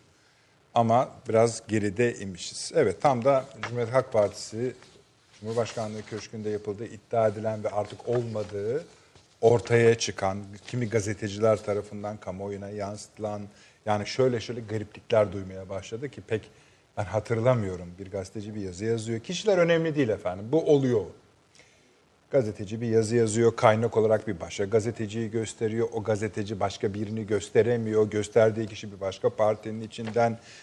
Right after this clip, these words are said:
Ve konu esasında herhangi bir partinin ne olacağına mı ilişkilidir,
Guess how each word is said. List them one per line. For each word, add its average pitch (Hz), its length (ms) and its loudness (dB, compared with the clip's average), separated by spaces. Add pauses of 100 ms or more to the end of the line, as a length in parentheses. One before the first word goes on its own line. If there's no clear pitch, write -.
(180)
Ve 151 180 8
konu 185 280 8
esasında 156 840 8 (1000)
herhangi 151 460 6
bir 123 100 -2
partinin 127 640 4
ne 131 80 6
olacağına 123 720 4
mı 120 120 -8
ilişkilidir, 120 960 -4